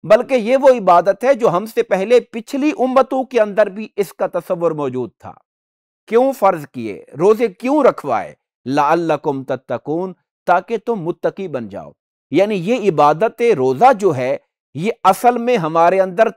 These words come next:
तकवा पैदा करना चाहती है। तकवा क्या है? यानी नेक काम करने और बदी से बचने का शौक, जिंदगी गुजारने का एक ऐसा पैटर्न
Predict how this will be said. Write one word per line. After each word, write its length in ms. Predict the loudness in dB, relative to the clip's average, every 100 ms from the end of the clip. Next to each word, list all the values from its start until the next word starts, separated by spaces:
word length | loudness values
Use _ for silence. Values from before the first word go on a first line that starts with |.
| -2
तकवा 300 | 2 6 6
पैदा 260 | 6 2
करना 260 | 0 -4 -8
चाहती 300 | -12 -16 -20
है। 120 | _ _ _ _ _ _ _ -4
तकवा 280 | -2 4 4
क्या 200 | 4 2
है? 200 | 2 -4 _ _ 2
यानी 280 | 2 4 -2
नेक 440 | 2 4 4 _
काम 360 | 2 4 2 0
करने 480 | 0 -2 0 -4 -2
और 240 | 2 2
बदी 380 | 2 -2 -2 -2
से 160 | -2 -2
बचने 340 | -2 -2 -4 -4
का 140 | -6
शौक, 420 | -8 -14 -16 _ _ _ _ _ _ _
जिंदगी 520 | -6 -2 2 2 2 -2
गुजारने 640 | -2 2 4 4 2 -4 -2
का 260 | 2 2 2
एक 240 | -4 -4 _ 0
ऐसा 500 | 0 0 -4 -2 -2 0 2
पैटर्न 540 | 2 4 0 0